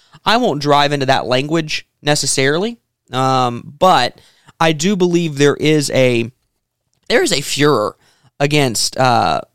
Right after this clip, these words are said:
against Clarence Thomas, and it, and it stretches into what used to be late night comedy. Um, if you remember, well, and I, and I don't remember because I was,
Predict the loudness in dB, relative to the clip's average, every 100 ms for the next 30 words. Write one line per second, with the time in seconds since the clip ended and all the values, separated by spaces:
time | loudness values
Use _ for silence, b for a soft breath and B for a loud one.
0 | -6 -2 0 -2 -4 -2 -2 -2 -2 -2
1 | -4 -8 B B B -2 0 0 -2 -4
2 | -2 -2 -2 0 -2 -2 -2 0 0 0
3 | -4 -4 -2 2 2 2 -2 -2 -2 -2
4 | -6 -10 _ _ _ _ _ _ _ _
5 | -6 0 2 4 2 0 -2 -12 _ _
6 | _ _ _ _ _ _ _ _ _ _
7 | -2 0 2 2 2 4 4 2 -4 -2
8 | 0 0 2 0 2 2 0 0 0 0
9 | 0 0 0 2 2 2 0 -2